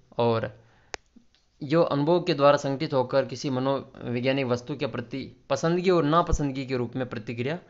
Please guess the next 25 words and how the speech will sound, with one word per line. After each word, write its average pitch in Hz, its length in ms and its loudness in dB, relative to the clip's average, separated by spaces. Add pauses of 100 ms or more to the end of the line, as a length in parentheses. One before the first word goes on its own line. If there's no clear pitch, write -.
(160)
करती 127 280 -6
हैं, 135 100 -2
ये 135 140 0
हमारे 135 300 2
एटीट्यूड 120 360 -6
होता 113 220 -10
है। 107 180 -14 (840)
अगला 175 220 6
प्रश्न 190 280 2
है, 196 80 6
अठारहवाँ 156 320 6
प्रश्न, 165 360 -2 (420)
व्यक्तित्व 165 440 -2
एवं 196 200 4
बुद्धि 143 340 2
का, 170 320 4 (300)
अ, 135 340 -2 (460)
व्यक्तित्व 185 500 -4
एवं 165 440 2 (300)
बुद्धि 160 340 0
में 139 220 2
वंशानुक्रम 151 920 0
की, 131 380 -8 (500)
अब - 240 -8 (220)
बिल्कुल 170 760 -4